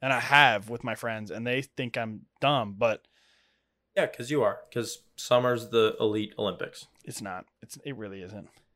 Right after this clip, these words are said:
Speaker 2: All right, well, it's been a pleasure. We love you all. Shout out to all the podcastonauts. You got a
Speaker 1: Yeah.
Speaker 2: deep space episode this
Speaker 1: Space
Speaker 2: week. Sorry we got
Speaker 1: episode.
Speaker 2: so se-,
Speaker 1: Hopefully
Speaker 2: sorry I got so serious. I went
Speaker 1: You,
Speaker 2: deep on
Speaker 1: this was
Speaker 2: space
Speaker 1: a
Speaker 2: week.
Speaker 1: very serious episode. Not very funny.
Speaker 2: Honestly, s-
Speaker 1: But, you know,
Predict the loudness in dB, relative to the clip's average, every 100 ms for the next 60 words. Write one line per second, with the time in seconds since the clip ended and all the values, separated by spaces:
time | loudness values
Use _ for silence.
0 | _ _ _ _ _ _ _ _ _ _
1 | _ 8 12 12 12 10 8 8 8 10
2 | 8 8 6 2 -6 _ _ _ -2 8
3 | 12 12 12 12 12 10 4 -6 4 8
4 | 8 8 6 6 6 6 10 10 10 4
5 | 4 4 6 6 6 4 2 -2 0 2
6 | 4 2 2 2 0 0 4 10 10 10
7 | 10 10 10 8 8 2 2 4 10 12
8 | 12 12 10 10 6 4 2 2 2 4
9 | 4 6 4 4 4 2 4 6 6 10
10 | 8 8 6 6 6 4 0 0 2 0
11 | 2 0 0 -4 _ _ 6 8 8 6
12 | 8 8 8 4 2 -4 _ _ _ _
13 | _ 0 2 4 4 4